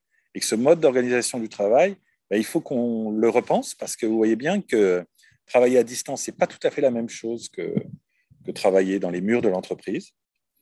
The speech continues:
Et qu'encore aujourd'hui, eh bien, ces distinctions sont assez difficiles à opérer. On ne sait pas vraiment comment les individus travaillent chez eux.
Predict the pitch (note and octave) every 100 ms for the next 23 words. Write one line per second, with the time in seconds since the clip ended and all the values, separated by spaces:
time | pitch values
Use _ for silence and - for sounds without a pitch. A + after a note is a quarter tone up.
0 | _ - F#3+ E3 - D3+ C#3+ B2 A#2 A2
1 | D3+ A#3+ - - - _ - F2+ B2+ -
2 | C#3 E3 - C#3+ B2 - A#3 B3+ D3 A#2+
3 | A2 A2 C3 - E3 D3+ C#3+ - E3 C3
4 | - A2 A2 - - B2 - A2+ C#3 C3+
5 | - A#2+ A#2+ C3 F#3 _ _ _ _ _
6 | G#2 A#2 G#2+ G#2+ G2+ G#2+ G2 A#2+ - -
7 | G2+ G2 - F2+ F2+ B2+